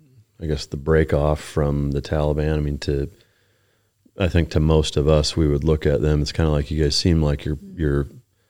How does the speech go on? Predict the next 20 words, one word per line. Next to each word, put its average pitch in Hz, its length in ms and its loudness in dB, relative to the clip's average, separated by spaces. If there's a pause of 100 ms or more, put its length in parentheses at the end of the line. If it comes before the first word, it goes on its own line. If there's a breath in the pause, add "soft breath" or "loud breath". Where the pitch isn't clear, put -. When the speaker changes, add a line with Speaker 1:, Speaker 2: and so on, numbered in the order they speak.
(360)
Speaker 1:
largely 101 420 6
on 76 200 4
the 69 80 0
same 71 340 0
side. 69 440 0
What, 76 200 -2
like, 76 180 -2
what 78 120 0
do 76 60 2
you 71 260 0 (200)
have 73 220 0
to 67 80 -6
fight 73 240 0
about?" 64 400 -6
You 65 60 -4
know, 64 160 -4
type 65 240 -6
of 69 100 -10
thing. 64 260 -6
And 64 220 -8